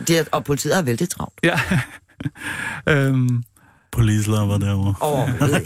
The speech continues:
Speaker 1: ikke, men altså, det kan jo godt da være en af grundene, det
Speaker 2: Ja.
Speaker 1: ved jeg da. Og så
Speaker 3: Ej,
Speaker 1: er det
Speaker 3: ja.
Speaker 1: Aarhus Politi, de har bandekrig hele sidste sommer.
Speaker 2: Ja, ja.
Speaker 1: Nå, det, det er også ligegyldigt. Det, jeg, det ved ikke, hvorfor det har
Speaker 2: Ja,
Speaker 1: taget så lang
Speaker 2: nej.
Speaker 1: tid med dig. Men, men så, så du, du vil ligesom gerne, øh,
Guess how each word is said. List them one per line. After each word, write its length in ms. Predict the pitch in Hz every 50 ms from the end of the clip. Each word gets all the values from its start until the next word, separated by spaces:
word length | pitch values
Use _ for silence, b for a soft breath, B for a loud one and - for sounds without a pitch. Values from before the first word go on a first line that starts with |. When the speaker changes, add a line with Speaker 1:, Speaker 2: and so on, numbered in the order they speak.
| -
Speaker 1:
ikke, 140 | 151 - - -
men 160 | 135 127 123
altså, 200 | 107 117 113 117
det 160 | 131 123 107
kan 100 | - 117
jo 60 | 104 101 - -
godt 160 | 107 104 107
da 80 | 147 151
være 300 | 143 123 101 95 90 87
en 160 | 95 92 -
af 80 | -
grundene, 320 | - - 120 104 98 95 92
det 80 | - 120
Speaker 2:
Ja. 80 | - 135
Speaker 1:
ved 100 | 110 104 117
jeg 100 | 156 147
da. 100 | 127 110
Og 120 | 101 -
så 60 | -
Speaker 3:
Ej, 60 | -
Speaker 1:
er 40 | -
det 80 | - -
Speaker 3:
ja. 60 | -
Speaker 1:
Aarhus 280 | - 147 170 202 208 -
Politi, 340 | - 156 143 127 147 151
de 120 | 123 - 151
har 80 | 156 - -
bandekrig 440 | 113 110 123 - - - 139 113
hele 160 | 120 135 139 135
sidste 220 | 131 143 - -
sommer. 200 | - 143 135 135
Speaker 2:
Ja, 60 | 131 131
ja. 80 | 131 135 - -
Speaker 1:
Nå, 80 | 156 151 135 131 107 B B B
det, 100 | B -
det 240 | 208 208 208 208 -
er 80 | 208 208
også 140 | 196 190 -
ligegyldigt. 520 | 220 220 202 - 170 160 - 160 160 -
Det, 160 | 180 180 151 160
jeg, 180 | 170 160 170
det 120 | 185 170 156
ved 160 | 175 208 190
ikke, 200 | 160 135 113 -
hvorfor 220 | 127 117 110 117 117
det 100 | 123 113
har 40 |
Speaker 2:
Ja, 40 | 107
Speaker 1:
taget 200 | - 113 107 107
så 60 | -
lang 140 | 110 107 95
Speaker 2:
nej. 80 | - -
Speaker 1:
tid 120 | - 127 113
med 100 | 117 110
dig. 160 | 101 107 104 B B B B B
Men, 180 | - 175 175 170 -
men 260 | 185 180 165 165 - B B B B B B
så, 180 | B - 190 147 -
så 140 | - 190 185
du, 240 | - 190 185 175 - - _ _ _ - -
du 100 | 190 180
vil 100 | 165 185
ligesom 340 | 170 180 180 - 180 160 156
gerne, 480 | 160 156 160 180 220 240 233 208 165 - - 196 - b b b b b b b _ _ _ _ -
øh, 60 | 80